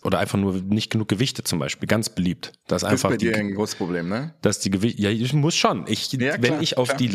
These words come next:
Speaker 1: wenn ich auf die Hantelbank gehe, wenn ich mich da drauflege, dann muss ich ja schon ein paar Gewichte stemmen und das soll jetzt
Speaker 2: Klar.
Speaker 1: nicht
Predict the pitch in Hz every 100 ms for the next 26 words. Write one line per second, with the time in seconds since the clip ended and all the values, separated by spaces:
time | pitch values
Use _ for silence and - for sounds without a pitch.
0 | 104 - 113 113 - 117 - 101 98 117
1 | 104 98 90 87 85 160 120 98 95 90
2 | 82 90 107 113 107 104 123 139 127 135
3 | 123 117 113 143 - - 104 123 104 92
4 | - - - - - 92 107 110 101 92
5 | - -